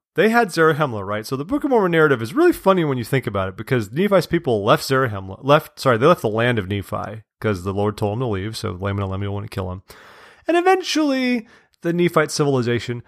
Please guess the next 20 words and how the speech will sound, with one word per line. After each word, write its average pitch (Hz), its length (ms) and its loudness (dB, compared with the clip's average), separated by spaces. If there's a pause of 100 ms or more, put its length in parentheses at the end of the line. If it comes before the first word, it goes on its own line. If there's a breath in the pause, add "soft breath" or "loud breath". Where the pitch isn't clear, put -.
stumbles 311 540 2
upon 202 360 2
the 135 240 -2
existing 185 600 0
city 151 300 2
of 117 80 2
Zarahemla. 92 800 -2 (380 soft breath)
Now, 170 220 4
they 156 180 0
don't 302 160 0
just - 180 -8
say, 202 180 0
"This 123 240 -6
is 160 100 -12
cool, 247 380 -2
can 135 200 -8
we 120 120 -8
live 107 260 -10
here, 202 160 -2
Mulekites?" 202 680 0